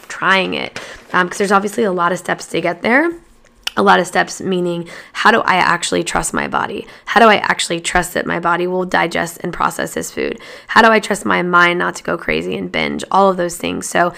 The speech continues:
definitely check out that episode as well. So I will be linking all of these episodes. I just have to say that you guys, your support is my gift for my thirtieth birthday. Thank you so much for believing in me. Thank you so much for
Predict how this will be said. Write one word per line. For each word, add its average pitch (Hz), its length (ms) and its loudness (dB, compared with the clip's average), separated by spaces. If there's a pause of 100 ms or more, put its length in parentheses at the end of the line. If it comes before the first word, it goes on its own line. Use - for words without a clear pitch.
(220)
definitely 220 260 2
check 220 160 0
out 190 120 2
that 180 180 2
episode 180 420 -2
as 190 120 -2
well. 240 320 2 (100)
So 202 280 4
I 190 220 2
will 240 160 4
be 214 340 2
linking 190 460 0 (120)
all 226 220 10
of 240 60 6
these 226 180 2
episodes. 190 560 0 (380)
I 233 120 8
just 247 120 4
have 208 120 2
to 202 120 -2
say 180 260 2
that 180 420 0
you 220 540 4
guys, 185 480 6
your 208 300 4
support 190 500 2
is 185 300 0
my 175 180 0
gift 175 380 -4
for - 120 -6
my 175 140 0
thirtieth 180 400 -2
birthday. 170 460 -2 (360)
Thank 220 200 6
you 220 100 0
so 220 320 2
much 208 220 2
for 202 120 2
believing 185 440 0
in 202 120 2
me. 202 200 0
Thank 185 260 -2
you 202 60 -2
so 214 320 2
much 220 240 0
for 185 500 4